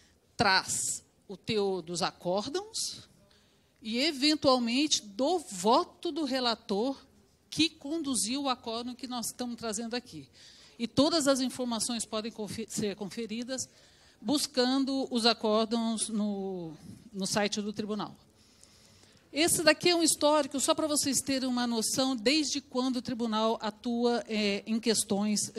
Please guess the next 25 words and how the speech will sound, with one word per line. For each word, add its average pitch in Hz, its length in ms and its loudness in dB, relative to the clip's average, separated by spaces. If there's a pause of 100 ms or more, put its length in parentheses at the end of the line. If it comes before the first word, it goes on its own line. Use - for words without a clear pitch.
do 240 160 -2
incra. 165 440 -6 (1000)
É, 196 340 4
desde 320 340 6
noventa 294 380 2
e 254 80 4
oito, 262 580 2
é, 202 300 2 (640)
problemas 254 640 4
relacionados 220 840 2
com 220 340 -4
critérios 254 560 2
de 262 80 4
classificação 254 1000 -2
de, 226 300 -2 (120)
de 196 220 -6
lista 214 360 -4
de 190 160 -4
beneficiários, 202 920 0 (560)
com, 254 560 2
é, 208 360 -2
deficiência 262 960 0
em 294 140 0
supervisão 247 840 0
ocupacional, 208 880 -2